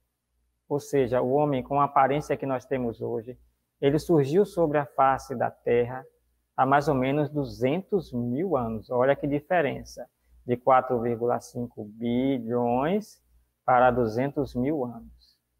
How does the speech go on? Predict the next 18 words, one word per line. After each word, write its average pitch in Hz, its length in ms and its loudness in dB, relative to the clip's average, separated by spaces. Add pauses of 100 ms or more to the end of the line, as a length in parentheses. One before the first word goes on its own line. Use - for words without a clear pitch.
(480)
E 202 100 8
a 185 100 10
escrita, 143 720 0 (1300)
ela 151 360 4 (320)
tem 175 280 0
em 156 60 -4
torno 165 260 0
de 156 100 -4
três 185 340 2
mil 185 360 0
e - 20 0
trezentos 160 580 -4
anos. - 520 -20 (500)
Vejam 135 300 0
que 143 80 -2
aparece 123 560 -2
o 120 100 -6
ambiente, 123 840 -8